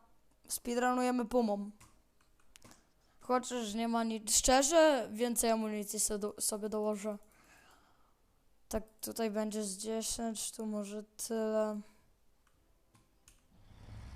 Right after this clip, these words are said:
Na samym początku atakujemy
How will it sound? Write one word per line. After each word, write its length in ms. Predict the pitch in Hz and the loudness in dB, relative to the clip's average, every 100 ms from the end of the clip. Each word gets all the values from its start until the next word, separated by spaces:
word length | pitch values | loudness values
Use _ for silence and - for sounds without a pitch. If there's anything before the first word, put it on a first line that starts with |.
| - - - - - - | -14 -12 -12 -14 -14 -12
Na 140 | 233 | -4
samym 240 | 214 269 269 | 0 2 2
początku 540 | 269 262 254 226 - | 2 2 0 -2 -2
atakujemy 1200 | 240 233 226 - 233 226 220 220 220 214 220 214 | -2 -2 -6 -4 -2 0 0 -4 -4 -4 -6 -8